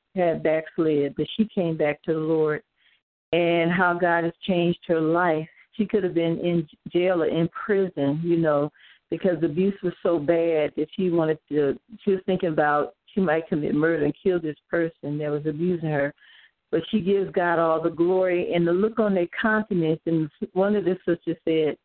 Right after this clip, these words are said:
"To look at me, you can tell that I've been through it." She said, "That's nobody but God." And how they, they both were saying that it's not about me, it's all about him. And so they began to give God all the glory. So I thank and praise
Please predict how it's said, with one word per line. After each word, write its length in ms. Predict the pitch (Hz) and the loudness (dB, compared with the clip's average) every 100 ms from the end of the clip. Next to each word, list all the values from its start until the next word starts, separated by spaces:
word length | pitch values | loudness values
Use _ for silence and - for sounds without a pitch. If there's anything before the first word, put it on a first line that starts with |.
| - - _ | -20 -20 _
"To 60 | 196 | 0
look 260 | 202 208 214 | 2 0 0
at 80 | |
me, 100 | 185 | 2
you 220 | 175 185 196 | 2 0 0
can 260 | 214 185 - | 0 -2 -2
tell 280 | 208 156 156 | 0 2 0
that 120 | 160 | 0
I've 200 | 165 160 | 0 0
been 180 | 175 175 | 0 0
through 180 | - 160 | 0 -2
it." 80 | 156 | -2
She 100 | - - | -6 -4
said, 140 | 170 | -2
"That's 240 | 165 160 160 | 0 -2 0
nobody 420 | 170 160 170 170 | -2 0 0 0
but 200 | 170 160 | -2 -2
God." 400 | 160 151 151 - _ _ _ - | 0 0 -2 -6 _ _ _ -8
And 100 | 175 | -2
how 160 | 185 180 | 0 2
they, 240 | 180 180 _ 175 | 0 -2 _ -2
they 200 | 180 175 | 0 0
both 360 | 156 180 220 - | -2 0 0 0
were 120 | 196 196 | -4 -2
saying 300 | 190 175 165 | -2 2 2
that 180 | 151 156 | 2 0
it's 140 | 151 170 | 0 0
not 240 | 160 170 | 2 2
about 340 | 175 185 185 | 2 0 2
me, 380 | 196 196 151 139 - | 2 2 0 -6 -12
it's 140 | - 165 | -4 0
all 240 | 151 143 | 2 2
about 260 | 147 151 156 | 0 -2 0
him. 400 | 170 156 143 151 _ _ _ _ | -2 -2 -6 -8 _ _ _ _
And 100 | 160 156 | -4 0
so 80 | 175 | 0
they 140 | 165 | 2
began 480 | 165 147 160 160 156 | 0 0 0 0 -4
to 80 | - | -4
give 240 | 165 147 | -4 0
God 200 | 156 147 | 0 2
all 180 | 147 147 | 2 0
the 100 | 156 - | -4 -4
glory. 200 | 156 156 | -2 -2
So 80 | 175 | -2
I 80 | 180 | -2
thank 220 | 202 180 | 0 -2
and 100 | 175 - | -4 -2
praise 180 | 170 | -2